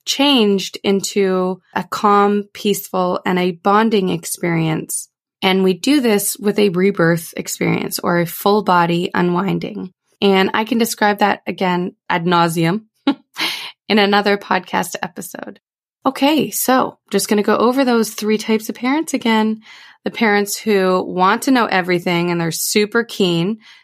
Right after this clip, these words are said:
to know even, like, anatomy of things and aren't afraid of more information.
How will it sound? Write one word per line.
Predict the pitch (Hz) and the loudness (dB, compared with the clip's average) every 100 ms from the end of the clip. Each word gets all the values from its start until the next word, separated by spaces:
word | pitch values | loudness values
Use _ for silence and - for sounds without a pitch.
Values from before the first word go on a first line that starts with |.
| _ - | _ -2
to | 202 | 0
know | 190 175 170 170 170 - | 2 2 2 2 2 0
even, | 185 180 | -2 0
like, | 175 170 | -2 0
anatomy | 196 170 175 185 175 175 | 0 2 2 2 2 0
of | 185 170 | -2 -2
things | 180 175 170 170 170 - - | 0 0 2 0 -2 -4 -4
and | 190 180 | -4 0
aren't | 180 190 180 | 0 0 0
afraid | - 190 175 165 - | -2 0 2 0 -2
of | 180 175 | -4 -2
more | 175 170 165 | 0 0 0
information. | 165 180 170 156 - 175 233 | -2 -2 -2 -2 -2 -2 -2